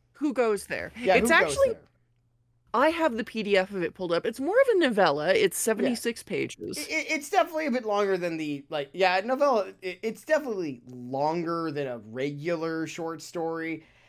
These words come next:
Speaker 2: I mean, then again, it depends on who you ask it, like, how long a short story is versus a novella. And then, and that's getting into some, like, minutia details that I don't think we really care that much about. <laughs>
Speaker 1: I would quantify this as a novella.
Speaker 2: Yeah, I think novella is probably more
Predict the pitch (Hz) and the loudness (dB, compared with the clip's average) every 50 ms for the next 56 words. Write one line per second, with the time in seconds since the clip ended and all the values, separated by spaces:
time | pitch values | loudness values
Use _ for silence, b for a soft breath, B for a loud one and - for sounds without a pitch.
0 | b - - 208 208 202 196 - - 208 240 247 254 233 - 180 175 180 180 170 | b 0 2 4 4 4 2 0 -2 0 0 0 0 0 0 2 2 2 0 -2
1 | 147 156 143 - 165 160 151 151 143 135 156 147 135 131 - 92 107 117 117 - | -6 -10 -10 -8 -8 -8 -8 -10 -12 -12 -10 -10 -10 -10 -12 -14 -18 -18 -16 -12
2 | - 139 - - - 123 123 117 120 - 139 127 123 123 127 117 113 - - 131 | -12 -12 -12 -12 -12 -12 -12 -12 -10 -8 -6 -6 -6 -6 -8 -8 -12 -12 -14 -14
3 | 123 117 - - - 117 113 113 113 123 123 123 127 131 127 127 123 - 120 117 | -14 -14 -14 -14 -12 -10 -10 -10 -10 -10 -10 -8 -8 -6 -6 -8 -8 -12 -14 -16
4 | 120 - 113 110 113 117 110 - 110 107 107 113 117 120 117 139 139 135 b b | -16 -16 -16 -14 -14 -14 -14 -12 -14 -12 -12 -10 -10 -8 -6 -6 -6 -6 b b
5 | b b b b - 214 233 233 254 254 240 - 233 226 185 180 165 147 131 151 | b b b b -4 -2 0 2 4 4 2 4 2 2 2 2 -2 -6 -8 -10
6 | 147 - 147 135 135 123 120 120 117 - _ _ _ _ _ _ _ _ _ _ | -10 -8 -8 -8 -8 -8 -10 -10 -14 -16 _ _ _ _ _ _ _ _ _ _
7 | _ _ _ _ _ _ _ _ _ _ _ _ - 156 160 147 139 135 127 123 | _ _ _ _ _ _ _ _ _ _ _ _ -8 -6 -4 -2 -2 -2 -2 -4
8 | 120 120 127 127 123 - 160 147 135 117 - 143 143 135 - 147 139 135 135 131 | -4 -6 -6 -8 -8 -4 -4 -4 -4 -4 -6 -8 -8 -8 -6 -4 -4 -4 -4 -6
9 | 139 127 131 127 131 127 117 135 123 110 120 113 104 110 - 104 - - 101 95 | -6 -8 -8 -8 -8 -10 -10 -12 -12 -12 -12 -12 -12 -14 -18 -20 -20 -18 -18 -18
10 | 98 95 95 92 101 104 - 110 - - 107 104 110 113 131 - - - - - | -18 -18 -18 -18 -18 -18 -18 -16 -14 -14 -14 -12 -12 -12 -10 -12 -12 -14 -10 -6
11 | 226 247 277 311 320 311 233 - - 240 226 214 - 202 - 220 208 190 180 165 | -2 -2 0 0 0 -2 -4 -6 -4 -2 -2 -2 -2 -2 0 2 4 4 4 2
12 | 175 - - 175 165 180 175 175 170 160 - 143 113 - 98 - - 170 - 262 | 0 -2 -4 -4 -2 -2 0 0 0 0 0 -2 -2 -2 -4 -6 -8 -8 -2 0
13 | 311 285 254 269 349 - 370 339 294 302 262 208 202 175 165 - - 156 143 139 | 2 2 4 4 4 4 2 0 0 2 2 4 2 2 2 0 -4 -6 -6 -6
14 | 131 120 117 113 101 | -6 -8 -10 -12 -14